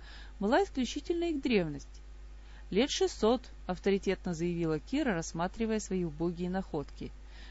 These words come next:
«Жилье заплохонькое, такого уж давно не делают.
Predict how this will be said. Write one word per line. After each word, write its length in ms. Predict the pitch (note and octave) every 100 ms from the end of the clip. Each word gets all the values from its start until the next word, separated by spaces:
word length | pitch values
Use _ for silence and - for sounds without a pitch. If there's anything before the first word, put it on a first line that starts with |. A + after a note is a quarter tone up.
| -
«Жилье 380 | E3 F#3+ G#3 C#4+
заплохонькое, 880 | D4 C#4+ C#4 D4+ - E3+ D3 C#3 C3 -
такого 340 | D3+ - F#3+
уж 100 | A3
давно 280 | G#3 A3 A#3
не 160 | A#3+ A#3
делают. 460 | A#3 A3 D#3+ C3+